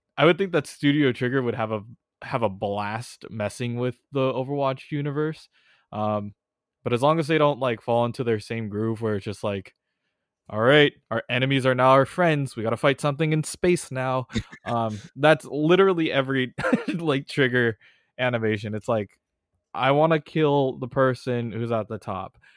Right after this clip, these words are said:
Speaker 1: And then they get to them and they're like, "Wait, I'm related to you," or, "Wait, we're on the same team now. And there's somebody bigger in space who's even worse than us, so we gotta fight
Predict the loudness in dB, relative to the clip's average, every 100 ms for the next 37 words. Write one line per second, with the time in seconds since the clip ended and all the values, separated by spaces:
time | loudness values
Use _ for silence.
0 | _ -6 -2 0 0 0 0 0 -2 -2
1 | 0 2 2 0 0 2 0 0 -2 4
2 | 6 4 2 -2 0 0 2 0 0 -2
3 | -2 -2 0 0 0 -2 -2 -4 _ -4
4 | 2 4 4 -2 _ _ _ _ _ -14
5 | -2 2 4 4 2 0 -2 -2 -4 -6
6 | -4 0 0 0 -2 _ _ _ _ _
7 | -8 -2 0 0 2 4 2 4 2 4
8 | 2 0 -4 -6 0 0 0 -6 -6 -6
9 | -2 -2 -2 2 4 4 0 -4 0 0
10 | -2 -2 0 0 0 -2 -2 -2 -2